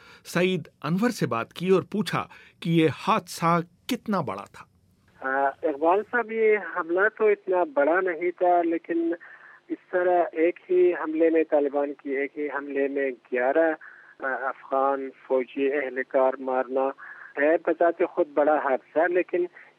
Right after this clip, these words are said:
Speaker 2: ये बहुत बड़ा हमला नहीं है। इससे पहले इससे कई ज्यादा हमले हुए हैं या इस तरह के घाट में बैठकर वो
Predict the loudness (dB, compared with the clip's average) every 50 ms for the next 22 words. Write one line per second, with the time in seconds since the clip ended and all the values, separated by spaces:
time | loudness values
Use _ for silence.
0 | 0 0 2 2 2 0 0 0 2 4 4 4 2 2 -2 -2 0 2 2 4
1 | 4 4 4 4 4 4 4 4 4 4 2 0 -4 -4 -2 0 0 2 4 4
2 | 2 2 0 -4 _ -4 -4 -2 0 0 0 2 2 0 -4 -8 -20 -20 -20 -20
3 | _ _ _ -14 -6 -2 0 2 2 2 2 2 0 0 -2 0 2 2 2 2
4 | 2 2 2 2 2 2 2 0 -2 0 0 0 0 0 0 0 -2 -4 -4 -4
5 | -2 -2 -2 -2 -2 -2 -2 -2 -4 -10 -20 -20 -20 _ _ -12 -4 0 0 0
6 | 0 0 -2 -2 -2 -2 0 2 2 2 0 0 -2 -2 -2 -2 -2 -6 -6 -4
7 | -2